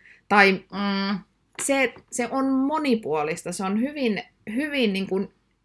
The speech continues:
Speaker 1: kun me valmennetaan yksilöitä, niin silloin me valmennetaan yksilöitä ja tehdään yksilövalmennuksesta, a, valmennusta.
Speaker 2: Mm.
Speaker 1: Jollakin keskitytään puhtaasti liikuntaan, jollakin keskitytään puhtaasti siihen, että miten se voisi sopeutua mahdollisimman nopeasti muuttuviin tilanteisiin.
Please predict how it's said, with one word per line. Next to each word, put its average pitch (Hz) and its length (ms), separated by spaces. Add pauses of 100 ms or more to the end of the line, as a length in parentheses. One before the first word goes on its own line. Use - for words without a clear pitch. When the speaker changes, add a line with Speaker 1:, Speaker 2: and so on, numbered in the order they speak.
(120)
Speaker 1:
kun 233 100
me 240 100
valmennetaan 220 580
yksilöitä, 170 640
niin 196 140
silloin 233 260
me 190 120
valmennetaan 220 760
yksilöitä 170 720
ja 180 100
tehdään 180 420
yksilövalmennuksesta, 165 1200
a, 202 180
valmennusta. 185 640
Speaker 2:
Mm. 196 380 (260)
Speaker 1:
Jollakin 247 420
keskitytään 202 640
puhtaasti 180 580
liikuntaan, 170 560
jollakin 202 360
keskitytään 185 580
puhtaasti 170 540
siihen, 185 240
että 170 120
miten 202 240
se 175 120
voisi 170 220
sopeutua 165 460
mahdollisimman 170 520
nopeasti 170 400
muuttuviin 170 540
tilanteisiin. - 840